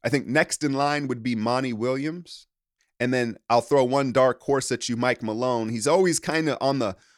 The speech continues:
on the outskirts of the conversation, like, "Oh, I thought about Mike Malone, but, eh, you know, he, he's never quite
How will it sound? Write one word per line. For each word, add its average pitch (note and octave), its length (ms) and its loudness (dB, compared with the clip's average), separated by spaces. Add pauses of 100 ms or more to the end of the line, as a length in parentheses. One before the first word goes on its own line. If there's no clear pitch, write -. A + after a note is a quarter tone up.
(120)
on A#2 100 0
the A#2+ 160 -2
outskirts C3+ 560 2
of C3 80 0
the A2+ 80 -6
conversation, C3+ 800 0
like, G#2+ 260 -2
"Oh, B3 220 4
I G3+ 100 8
thought B3+ 280 2
about D3 280 4
Mike A#2+ 220 0
Malone, A2+ 420 -2
but, D3 220 -2
eh, G#3+ 320 0
you E3+ 160 -2
know, C#3 140 2
he, B2 100 0
he's B2+ 220 -6
never C3+ 240 0
quite B2 320 0